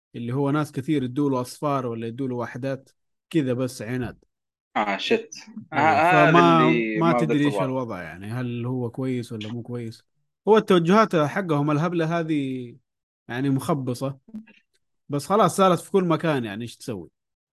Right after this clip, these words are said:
Speaker 1: ما، ما سلمنا منها لا هنا ولا في Game of Thrones ولا
Speaker 2: ترى، آه، اتش بي او، أنت تدري اتش بي او زمان ترى كانوا يعطون حرية للكتاب، يقولوا: "سووا اللي تبونه، تبون تجلدون، تجلدوا، تبون تسوون، سووا،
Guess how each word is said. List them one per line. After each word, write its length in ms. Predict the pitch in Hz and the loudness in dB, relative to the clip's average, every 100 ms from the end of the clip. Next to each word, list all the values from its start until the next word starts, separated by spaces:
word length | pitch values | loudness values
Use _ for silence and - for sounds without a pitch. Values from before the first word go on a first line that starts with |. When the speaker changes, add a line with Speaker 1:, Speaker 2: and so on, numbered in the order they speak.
| - | -2
Speaker 1:
ما، 840 | 147 143 131 123 120 117 113 110 | 0 2 0 -2 -4 -6 -10 -8
ما 180 | 120 147 | -2 -2
سلمنا 360 | 139 143 139 127 | 0 -2 0 0
منها 320 | 131 127 123 | 0 0 0
لا 160 | 139 | 0
هنا 360 | 131 143 139 131 | 0 0 0 -2
ولا 320 | 123 127 123 | -4 -4 -6
في 520 | 120 123 113 110 107 127 131 | -8 -10 -8 -8 -10 -12 -6
Game 220 | 127 117 | -6 -6
of 60 | |
Thrones 420 | 131 131 131 123 120 | -6 -4 -4 -4 -8
ولا 340 | 117 110 104 _ _ _ - _ _ _ _ _ - | -10 -10 -14 _ _ _ -20 _ _ _ _ _ -2
Speaker 2:
ترى، 120 | 277 | 2
آه، 680 | 277 139 117 - 110 107 131 | 4 4 2 0 0 0 0
اتش 260 | 143 - | -2 -2
بي 100 | 131 | 2
او، 200 | 143 165 | 4 4
أنت 160 | 117 110 120 110 120 113 | 0 -4 -6 -6 -6 -4
تدري 220 | 160 160 131 | 0 2 2
اتش 180 | - | 0
بي 100 | 120 | 0
او 80 | 139 | 0
زمان 360 | 110 113 127 101 | 2 0 0 -2
ترى 180 | 104 98 | -8 -8
كانوا 280 | 117 110 | -6 -6
يعطون 360 | 92 92 120 104 | -6 -6 -6 -6
حرية 320 | 113 107 120 | -6 0 2
للكتاب، 480 | 110 - - 110 - _ _ _ _ | 0 -6 -2 -2 -2 _ _ _ _
يقولوا: 180 | 127 185 | -2 0
"سووا 200 | - 175 | 2 0
اللي 100 | 120 | 0
تبونه، 380 | 135 113 98 82 _ _ - | -2 -4 -4 -10 _ _ -6
تبون 240 | 180 170 | -2 -2
تجلدون، 540 | 131 123 101 120 120 | 0 -2 -2 -2 0
تجلدوا، 380 | 107 98 85 90 - | -2 -6 -10 -14 -14
تبون 300 | 107 104 104 | -6 -6 -4
تسوون، 380 | - 104 110 107 | -2 2 2 2
سووا، 320 | 104 87 | 0 -2